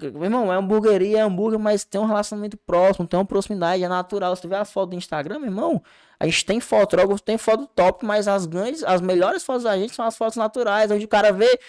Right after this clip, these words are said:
irmão, tá aqui, ó, é isso aqui que a gente vem. A fotinha é exatamente o mesmo produto que eu posto no Instagram, que tem quatro, cinco mil curtidas, porque o cara sabe, irmão, isso aqui tá massa.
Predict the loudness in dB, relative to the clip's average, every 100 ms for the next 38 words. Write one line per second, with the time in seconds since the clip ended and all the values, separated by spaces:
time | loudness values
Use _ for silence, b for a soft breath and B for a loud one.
0 | B -6 -2 0 0 2 4 6 6 4
1 | 2 -2 -8 -6 -6 -4 -4 -6 B B
2 | -2 -2 0 0 0 -4 -4 -2 -4 -4
3 | -10 -12 -12 -10 -8 -10 -8 -8 -8 -12
4 | -10 -6 -4 -4 -4 -8 -8 -6 -6 -6
5 | -8 -12 -14 -12 -6 0 2 0 -6 -10
6 | -8 -8 -8 -10 -8 -8 -8 -6 -4 0
7 | 0 0 0 -2 -2 -2 -2 -4 -6 -8
8 | -10 -12 -8 -8 -4 -4 -4 -10